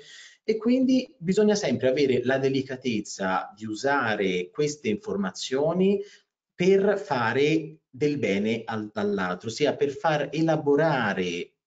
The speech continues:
la morte in maniera positiva. Un esempio, chi è religioso e magari dice: "Ah, Dio ha voluto che,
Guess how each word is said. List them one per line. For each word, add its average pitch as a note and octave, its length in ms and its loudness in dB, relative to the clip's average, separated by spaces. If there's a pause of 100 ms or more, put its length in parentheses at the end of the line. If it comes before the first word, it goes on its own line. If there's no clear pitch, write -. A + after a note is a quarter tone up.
(140)
la C3 180 0
morte D#3+ 800 0 (280)
in C#3+ 100 -2
maniera A2+ 480 2
positiva. F#2+ 880 -6
Un B2+ 120 0
esempio, F2+ 800 -4
chi F#3 220 2
è E3+ 160 6
religioso G#2+ 840 -4
e A2+ 100 -10
magari A#2+ 480 0
dice: G#2+ 540 -4 (300)
"Ah, C3+ 540 0
Dio D3 380 0
ha C3 160 2
voluto C#3+ 800 0
che, D3 560 2